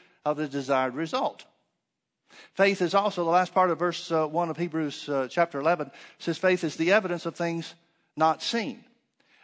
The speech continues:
There is a difference between things that are not seen and things that are not real. See, if something is not real, there's no way you can have evidence for it. But you can have ev-, evidence for something that's not seen.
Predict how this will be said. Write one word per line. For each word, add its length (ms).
There 180
is 120
a 60
difference 380
between 300
things 320
that 120
are 100
not 180
seen 260
and 140
things 260
that 100
are 100
not 220
real. 280
See, 180
if 80
something 360
is 120
not 240
real, 220
there's 160
no 100
way 140
you 140
can 100
have 180
evidence 380
for 240
it. 60
But 140
you 60
can 240
have 160
ev-, 280
evidence 360
for 80
something 320
that's 180
not 160
seen. 320